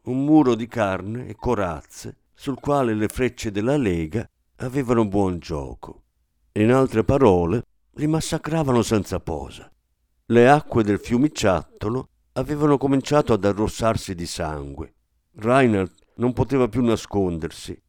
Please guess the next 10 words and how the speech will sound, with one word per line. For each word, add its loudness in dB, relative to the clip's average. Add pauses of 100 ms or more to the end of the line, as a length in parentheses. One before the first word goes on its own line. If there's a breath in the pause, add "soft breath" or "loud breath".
(200)
Decise -2
di -2
guidare 0
la 0
sua 0
avanguardia 0 (100)
in -8
faccia 0
al 2
nemico -4